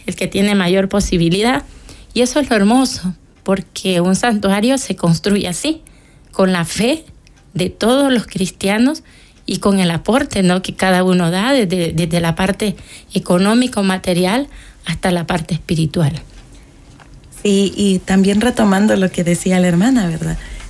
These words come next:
Speaker 2: Y uno puede decir, "Pero hermana, uno realmente para, para ser una persona que,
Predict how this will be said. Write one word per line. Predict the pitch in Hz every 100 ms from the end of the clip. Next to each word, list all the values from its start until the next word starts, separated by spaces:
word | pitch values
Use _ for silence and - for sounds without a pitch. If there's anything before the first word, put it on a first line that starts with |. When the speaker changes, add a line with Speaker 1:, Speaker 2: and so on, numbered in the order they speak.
| - -
Speaker 2:
Y | 196 180
uno | - 208 208
puede | 208 196
decir, | 185 180 214
"Pero | 226 196
hermana, | 190 208 262 269
uno | 233 240 247 190 - - -
realmente | 208 208 208 247 254
para, | 208 190 180 180 - -
para | - 185
ser | 180 202
una | 233 226
persona | 202 190 214 226 214
que, | 190